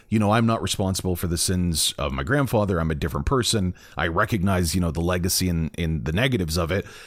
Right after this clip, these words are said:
I don't think this, you could hold anything against her, right? Like, I really don't necessarily think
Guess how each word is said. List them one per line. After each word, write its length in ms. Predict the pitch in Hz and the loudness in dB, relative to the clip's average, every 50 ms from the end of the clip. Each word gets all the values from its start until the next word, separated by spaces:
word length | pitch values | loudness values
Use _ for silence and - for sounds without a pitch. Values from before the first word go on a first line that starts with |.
| - - - | -20 -8 -4
I 100 | - 143 | -2 0
don't 340 | 135 113 101 160 160 165 - | 2 4 4 4 4 4 0
think 280 | - - 151 139 - - | 0 0 0 0 2 2
this, 320 | 131 123 - - - - - - 101 | 2 2 2 0 -2 -4 -6 -12 -8
you 180 | 95 127 139 139 | -4 -2 -2 0
could 140 | - 131 98 | 0 0 0
hold 340 | 131 127 120 120 107 92 - - | 2 2 2 0 0 -2 -2 -2
anything 280 | 113 107 98 - 113 | 0 0 0 0 -2
against 380 | 120 147 226 247 262 214 - - | 0 2 4 4 4 4 2 0
her, 80 | 64 - | -2 -4
right? 340 | - - 78 113 139 185 - | -2 0 2 2 2 2 2
Like, 140 | - 127 113 | 2 2 2
I 40 | 123 | 2
really 380 | 127 123 127 156 170 147 131 | 2 2 2 2 2 2 2
don't 200 | 117 131 123 104 | 2 0 -2 0
necessarily 500 | 104 120 117 - 127 113 - 120 113 110 | -2 -2 -2 -2 -2 -2 0 0 0 0
think 220 | 101 113 110 98 | 0 0 -2 -2